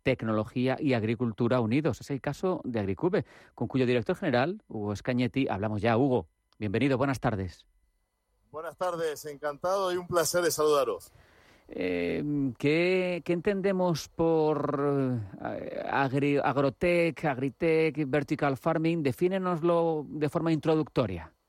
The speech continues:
Speaker 2: Bueno, básicamente la agricultura ha venido evolucionando desde tiempos ancestrales y lo sigue haciendo. Ahora, fundamentalmente, eh, lo que habla-, hablamos de agritech son soluciones tecnológicas que lo que intentan es, pues, m-,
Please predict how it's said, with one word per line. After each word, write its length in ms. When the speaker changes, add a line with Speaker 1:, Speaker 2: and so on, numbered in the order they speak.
Speaker 2:
Bueno, 220
básicamente 1040
la 100
agricultura 640
ha 20
venido 280
evolucionando 720
desde 500
tiempos 360
ancestrales 800
y 60
lo 80
sigue 220
haciendo. 500
Ahora, 320
fundamentalmente, 1000
eh, 60
lo 140
que 40
habla-, 320
hablamos 420
de 100
agritech 580
son 240
soluciones 480
tecnológicas 840
que 120
lo 180
que 120
intentan 480
es, 200
pues, 220
m-, 160